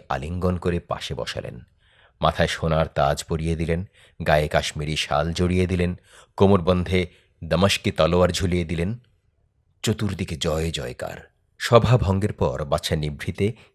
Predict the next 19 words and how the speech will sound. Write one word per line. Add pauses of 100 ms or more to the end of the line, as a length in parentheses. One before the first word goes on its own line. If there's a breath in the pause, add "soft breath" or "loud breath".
ইতি
উতি
করে (320 soft breath)
আশকথা
পাশকথা (180)
পাড়ার
পর (360 loud breath)
অতি
সন্তর্পণে (440 soft breath)
তার
জাগিরের
প্রতি
ইঙ্গিত
করলেন। (280)
খোজা
করজোরে, (560 soft breath)
"সে
কি
শাহেনশাহ,